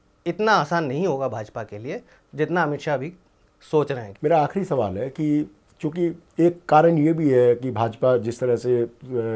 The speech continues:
Speaker 2: चुनाव जीत रही है लगातार, कि राष्ट्रीय स्तर पर कोई विकल्प नहीं है उनके सामने।
Speaker 1: जी।
Speaker 2: कांग्रेस के अलावा कोई बड़ी पार्टी नहीं है जो विकल्प तैयार कर सके। तो क्या ये क्षेत्रीय पार्टियां ऐसा, अ, लगता है कि कोई बड़ा क्रेडिबल विकल्प जो है वो तैयार कर पाएंगी भाजपा के खिलाफ आने वाले दिनों में,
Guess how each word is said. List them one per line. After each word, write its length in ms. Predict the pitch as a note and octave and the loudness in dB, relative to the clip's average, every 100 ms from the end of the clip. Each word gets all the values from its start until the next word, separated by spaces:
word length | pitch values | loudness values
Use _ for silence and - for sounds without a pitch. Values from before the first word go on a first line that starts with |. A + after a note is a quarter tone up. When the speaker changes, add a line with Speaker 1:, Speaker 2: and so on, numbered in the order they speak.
| G#2+ A#2+ | -6 -2
Speaker 2:
चुनाव 240 | A#2 A#2 | 0 0
जीत 220 | A2 A#2+ | 0 -2
रही 100 | A#2+ | 0
है 80 | G#2+ | -2
लगातार, 380 | G2 G2 B2+ - | -2 -6 -6 -8
कि 380 | - F3 - A#2+ | -6 -6 -6 -4
राष्ट्रीय 380 | C3+ C#3+ - F#3 | -4 -2 -2 0
स्तर 160 | D#3+ | 0
पर 120 | D3+ D#3 | -2 0
कोई 160 | D#3+ | 0
विकल्प 380 | B2 A#2 A2 G2+ | 2 6 6 4
नहीं 160 | G2 F2+ | -2 -4
है 60 | |
उनके 240 | E2+ D2+ D#2+ | -8 -10 -12
सामने। 240 | D2 C#2+ | -12 -10
Speaker 1:
जी। 80 | - | -10
Speaker 2:
कांग्रेस 500 | - C#3+ D3 E3 - | 4 8 10 8 10
के 80 | D3+ | 8
अलावा 280 | C3 A#2 | 10 6
कोई 140 | B2+ C3+ | 6 8
बड़ी 220 | C3 C#3+ | 8 10
पार्टी 320 | C3+ A#2+ A#2 | 8 6 4
नहीं 180 | G#2+ G#2 | 0 0
है 80 | A2 | 0
जो 140 | A2 | 0
विकल्प 300 | G#2+ A2+ G#2+ G#2 | 0 -2 -4 -4
तैयार 260 | G2 F2+ | -6 -6
कर 140 | F2 E2+ | -8 -12
सके। 260 | G2 G#2+ | -10 -10
तो 120 | A#2+ | -10
क्या 220 | C#3+ E3+ F3 | -4 0 4
ये 140 | F3 | 2
क्षेत्रीय 460 | E3+ D3 D3 E3+ E3 | 2 -2 4 6 8
पार्टियां 480 | A#2 G#2 G2 G#2 | 6 4 0 -2
ऐसा, 340 | G#2 A#2 C#3+ B2+ | 0 0 0 -2
अ, 80 | - - - - - B2 B2+ B2 | -4 -18 -20 -14 -2 2 4 4
लगता 340 | B2 C3 - | 4 6 10
है 140 | F3 D#3+ | 12 12
कि 140 | D#3+ | 8
कोई 340 | D3+ C#3+ C#3 - A2 | 2 2 0 -4 2
बड़ा 200 | C3 C#3 | 4 4
क्रेडिबल 440 | B2+ C3 C3 C3+ | 4 4 4 4
विकल्प 380 | A#2+ A#2 A2+ A#2+ | 4 6 6 4
जो 200 | A2 A2+ | 2 2
है 240 | G#2+ A2+ | 2 0
वो 160 | A#2 A#2 | 0 2
तैयार 320 | A#2 B2 B2 | 6 6 6
कर 140 | B2 | 2
पाएंगी 280 | A2 A2 A2 | 0 -2 -2
भाजपा 320 | G#2+ G#2 - | -2 -4 -6
के 120 | G#2+ G#2 | -8 -6
खिलाफ 280 | A2 G#2+ | -6 -4
आने 140 | G#2 G2+ | -4 -4
वाले 220 | G2+ G2+ | -4 -6
दिनों 200 | G2 G2 | -8 -8
में, 140 | G#2 | -10